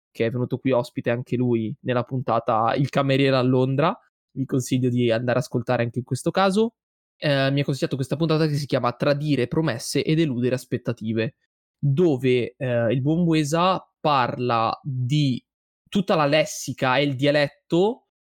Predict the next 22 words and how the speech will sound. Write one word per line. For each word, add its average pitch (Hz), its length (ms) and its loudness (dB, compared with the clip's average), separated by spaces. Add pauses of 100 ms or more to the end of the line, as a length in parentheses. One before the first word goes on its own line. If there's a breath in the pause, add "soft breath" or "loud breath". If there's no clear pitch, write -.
(140)
che 135 140 -2
sta - 180 -2
dietro 151 320 0
la 151 140 -2
comunicazione 143 760 -2
delle 127 220 0
persone. 120 720 -4 (360)
Quindi 135 240 -2
sembra 165 320 -2
una 160 120 -2
cosa 139 260 0
molto 139 320 -2
banale 139 400 0
a - 20 0
livello 135 340 0
di 143 140 -2
titolo, 165 540 2
ma 139 100 0
anche 139 160 0
in 131 60 -4
questo 147 260 -4
caso 143 540 -2